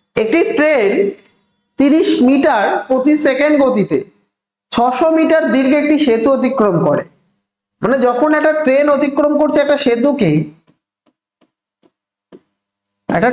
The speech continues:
ট্রেন, তো টোটাল ডিসটেন্স ক-, এ হবে, যেটা ছশো মিটার, এটা কত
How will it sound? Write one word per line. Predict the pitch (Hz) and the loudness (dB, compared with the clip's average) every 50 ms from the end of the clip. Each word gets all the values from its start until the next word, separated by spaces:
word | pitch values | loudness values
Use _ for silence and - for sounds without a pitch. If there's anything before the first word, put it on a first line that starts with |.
| 247 247 | 0 0
ট্রেন, | 254 269 269 226 180 - - - - - - _ - - _ _ _ _ _ _ _ _ _ - | 2 2 2 2 0 0 -2 -4 -6 -8 -14 _ -20 -20 _ _ _ _ _ _ _ _ _ -4
তো | - 233 226 220 214 208 214 - - | -4 0 2 2 2 2 0 0 0
টোটাল | 269 277 - 320 330 339 320 | 0 0 2 0 0 2 2
ডিসটেন্স | 349 381 - - 330 311 320 - | 0 0 0 -2 -2 -2 0 0
ক-, | 320 302 294 302 294 294 - - _ _ _ _ _ _ _ - 262 | 0 0 0 0 -2 -6 -8 -10 _ _ _ _ _ _ _ -2 0
এ | 285 285 | 2 2
হবে, | 285 277 262 320 415 - - _ _ _ _ _ _ _ _ _ _ | 2 2 0 0 -2 -4 -10 _ _ _ _ _ _ _ _ _ _
যেটা | 220 214 269 269 262 | -2 -2 0 0 0
ছশো | 247 240 240 294 285 277 | 0 0 2 0 0 0
মিটার, | 285 285 294 320 339 403 - - _ _ _ _ _ _ _ 180 | 0 0 2 0 0 -2 -4 -12 _ _ _ _ _ _ _ -2
এটা | 208 208 262 254 | -2 0 0 0
কত | 254 247 | 0 0